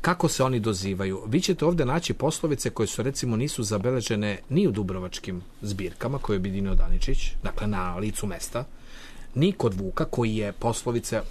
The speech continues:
ponavljam, uobličio tek pošto je posetio Boku Kotorski Dubrovnik, hiljadu osamsto trideset šeste godine ih je izdao, ali ćete ih osta-, o, o, naći zabeležene kod, e, severnih, e, zapisivača tipa Muškatirovića, Natoševića,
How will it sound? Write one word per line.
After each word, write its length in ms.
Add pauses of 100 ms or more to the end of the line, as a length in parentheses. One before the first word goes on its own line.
ponavljam, 460
uobličio 440
tek 260
pošto 260
je 40
posetio 420
Boku 260
Kotorski 440
Dubrovnik, 420
hiljadu 240
osamsto 240
trideset 200
šeste 280
godine 380
ih 140
je 80
izdao, 280 (880)
ali 180
ćete 200
ih 60
osta-, 340
o, 80
o, 420 (160)
naći 300
zabeležene 600
kod, 300
e, 140
severnih, 640
e, 220
zapisivača 680
tipa 240
Muškatirovića, 840
Natoševića, 640